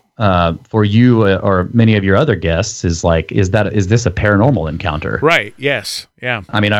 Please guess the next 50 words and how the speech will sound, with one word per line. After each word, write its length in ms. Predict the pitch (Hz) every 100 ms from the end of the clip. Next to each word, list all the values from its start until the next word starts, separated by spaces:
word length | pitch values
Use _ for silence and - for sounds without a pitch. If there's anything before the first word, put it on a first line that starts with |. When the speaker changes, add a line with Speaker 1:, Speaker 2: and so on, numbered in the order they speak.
| 104
Speaker 1:
I, 140 | 131 -
I've, 240 | 170 156 170
I've, 320 | 165 156 -
you 100 | 190
know, 160 | 170 139
one 200 | 165 180
of 100 | 143
the, 140 | 139
I've 160 | 147 139
listened 260 | 165 139
to 60 | 117
Ro-, 200 | 113 127
Where 200 | 127 123
Did 80 | 110
the 60 |
Road 180 | 107 113
Go 140 | 104 101
for 100 | 104
years, 340 | 107 107 92
and 120 | 98
one 160 | 117 123
question 280 | 120 113 107
I've 120 | 104
always 260 | 135 156
wanted 180 | 135 127
to 60 | 110
ask 300 | 113 110 113
is, 100 | 104
like, 140 | 98
where 420 | 104 143 226 262
are 40 | 233
the, 340 | 180 156 135 -
like, 320 | 127 131 - _ _ _ _ _ 107
I 80 |
don't 100 | 127
know, 240 | 98 98 104
the, 200 | 107 98 - _ -
the 140 | 107
Neanderthal 560 | 110 120 143 120 92 87
ghosts? 580 | 90 80 - - - _ - 160
How 80 | 160
come 180 | 226
all 120 | 208 180
the 80 |
ghosts 320 | 127 147 165 127
we 80 |
have 140 | 113 101
are 80 | 92
pretty 280 | 139 120 90
recent? 480 | 101 123 - 78 -